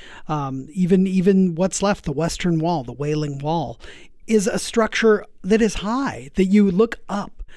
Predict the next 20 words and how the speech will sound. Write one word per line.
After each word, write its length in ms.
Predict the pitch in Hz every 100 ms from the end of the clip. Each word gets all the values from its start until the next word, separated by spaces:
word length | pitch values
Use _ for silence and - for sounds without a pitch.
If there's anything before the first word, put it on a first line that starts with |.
| - -
You 160 | 180
would 120 | 190
be 120 | 160 180
looking 380 | 196 190 175
up 260 | 156 190 -
towards 560 | - 214 208 190 - -
the 100 | 170
Temple 380 | - 170 151
Mount 320 | 147 151 143 143
itself, 440 | - 175 139 -
towards, 340 | - 139 135 - - -
towards 360 | - 160 143 -
the 120 | 147
place 380 | - 165 160 -
where 80 | 139
God 280 | 151 143
dwells 480 | 143 131 143 135 135
among 300 | 135 131 131
man. 320 | 123 143 113 - _ - - - - -
Um, 300 | 147 143